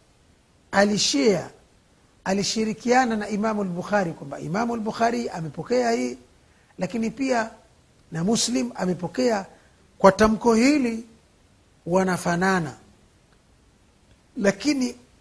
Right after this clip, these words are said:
kuna riwaya nyingine au kuna tamko jingine ambalo amelisimulia Imam Muslim peke yake, linasema, "La yaghtasilu ahadukum fil mai daimi wa huwa junub."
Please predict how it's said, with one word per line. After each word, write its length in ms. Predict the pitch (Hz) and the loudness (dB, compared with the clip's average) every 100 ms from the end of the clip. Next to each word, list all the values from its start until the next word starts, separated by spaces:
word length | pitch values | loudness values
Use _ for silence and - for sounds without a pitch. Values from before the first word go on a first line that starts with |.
| _ - | _ -4
kuna 320 | 208 208 208 | 0 4 4
riwaya 440 | 208 240 285 262 | 4 6 6 4
nyingine 640 | 240 233 202 214 151 135 - - - | 2 -4 -2 -2 -2 -6 -12 -20 -8
au 240 | 196 185 | -4 -4
kuna 360 | 175 214 202 190 | -4 -4 -2 -2
tamko 500 | 190 202 262 - 240 | 0 -2 -2 -4 -4
jingine 600 | 220 220 226 254 214 208 | -4 -4 -4 -4 -4 -6
ambalo 580 | - 185 220 233 202 196 - _ _ _ - | -6 -2 0 -2 -2 -6 -12 _ _ _ -4
amelisimulia 1000 | 175 190 185 - 208 196 196 226 240 208 | -2 0 -2 -4 -2 -2 -2 -2 -2 -2
Imam 300 | 190 208 196 | -2 0 -2
Muslim 540 | 185 226 - 202 160 | -2 -4 -4 -4 -4
peke 380 | - 285 277 214 | -4 -6 -2 0
yake, 420 | 190 156 - 180 - _ _ _ _ _ - | 0 0 -6 -12 -12 _ _ _ _ _ -10
linasema, 720 | 147 147 143 - 214 175 160 - - - _ _ _ - | -8 -6 -6 -2 0 -2 -6 -12 -20 -20 _ _ _ -10
"La 380 | 151 196 226 208 | 2 4 6 4
yaghtasilu 840 | 202 196 160 - 254 262 220 196 | 4 2 -2 -2 -2 0 -4 -6
ahadukum 680 | 190 - 190 233 - 220 202 | -6 -4 -4 -4 -6 -6 -6
fil 300 | - 190 175 | -6 -6 -4
mai 480 | 147 208 202 - 170 131 | -4 -4 -4 -6 -12 -8
daimi 680 | 160 185 180 262 262 269 269 - _ - | -2 -2 -2 -8 -10 -10 -14 -20 _ -12
wa 100 | 147 | -10
huwa 280 | 135 185 208 | -6 -6 -2
junub." 300 | 302 294 | -2 -2